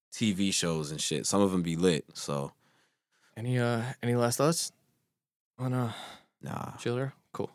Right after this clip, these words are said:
Speaker 2: So if you guys are following along with us, make sure that you watch the next three episodes for next week. So episodes four, five, and six,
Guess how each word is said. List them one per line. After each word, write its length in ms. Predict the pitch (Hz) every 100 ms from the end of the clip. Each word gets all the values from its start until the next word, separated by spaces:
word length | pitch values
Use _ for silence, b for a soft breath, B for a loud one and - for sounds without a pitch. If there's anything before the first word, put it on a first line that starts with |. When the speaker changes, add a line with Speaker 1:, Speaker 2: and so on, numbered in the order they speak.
| _ _ _ _ _ _ _ _ _
Speaker 2:
So 220 | - 120
if 140 | 117 147
you 60 |
guys 240 | 143 151 143
are 260 | 123 139
following 460 | 123 127 139 135 127
along 260 | 107 110 135
with 100 | 165
us, 260 | 165 -
make 240 | 123 117 -
sure 180 | 110
that 120 | 107 95
you 80 | 110
watch 280 | 110 -
the 120 | - 110
next 400 | 101 113 - -
three 220 | 120 101
episodes 720 | 85 - - 139 160 - - -
for 320 | - 110 107
next 420 | 104 107 107 -
week. 280 | 104 120 - - _ _ -
So 400 | - 104 101 101
episodes 640 | 90 - - 101 95 - -
four, 300 | 131 110 104
five, 280 | 98 104 101
and 140 | 95
six, 540 | - - 160 - -